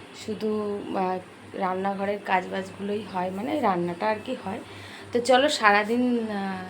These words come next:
কী কী করি সবটা তোমাদের সাথে শেয়ার করব। তোমরা সকলেই ভিডিওটা দেখো, ব্লগটা দেখো, আশা করি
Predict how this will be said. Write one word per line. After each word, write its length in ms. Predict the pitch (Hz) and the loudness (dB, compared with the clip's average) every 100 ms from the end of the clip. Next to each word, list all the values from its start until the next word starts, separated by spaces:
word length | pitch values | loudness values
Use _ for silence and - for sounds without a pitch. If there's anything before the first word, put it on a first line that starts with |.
| 175 | -12
কী 80 | 185 | -14
কী 120 | - 202 | -12 -6
করি 180 | 208 - | -4 -4
সবটা 340 | - 202 - 208 | -4 -8 -8 -8
তোমাদের 260 | 202 202 196 | -6 -4 -4
সাথে 240 | 220 226 | -6 -6
শেয়ার 260 | 214 214 214 | -2 -2 -2
করব। 180 | 240 233 247 - - - - - | -6 -8 -10 -14 -14 -14 -16 -8
তোমরা 520 | 196 202 196 190 190 - - | -6 -2 0 0 -2 -6 -8
সকলেই 460 | 196 202 220 240 226 - - - - - 185 | -6 -4 0 0 -2 -10 -16 -16 -16 -12 -4
ভিডিওটা 420 | 196 196 202 220 | -4 -2 0 0
দেখো, 420 | 202 190 190 330 - - - - - - - - | 0 -2 0 -2 -2 -8 -18 -18 -18 -18 -16 -8
ব্লগটা 340 | 190 190 - | -6 -4 -4
দেখো, 300 | 208 202 - - - - - | -4 -4 -6 -8 -12 -14 -12
আশা 200 | 190 - | -10 -8
করি 220 | 185 208 | -6 -6